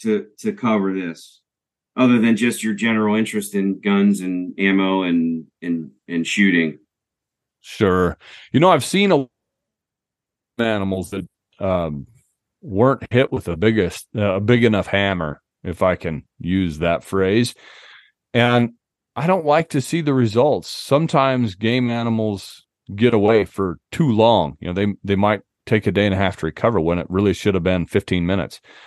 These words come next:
Speaker 2: And I don't like that either. So it's just a number of experiences.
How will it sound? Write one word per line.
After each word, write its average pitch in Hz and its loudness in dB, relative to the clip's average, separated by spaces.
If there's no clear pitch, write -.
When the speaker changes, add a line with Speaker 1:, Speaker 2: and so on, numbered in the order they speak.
Speaker 2:
And 113 0
I 107 -2
don't 131 4
like 123 0
that 113 0
either. 107 -4
So 135 0
it's 117 -6
just 151 0
a 117 4
number 120 2
of 110 0
experiences. 117 -4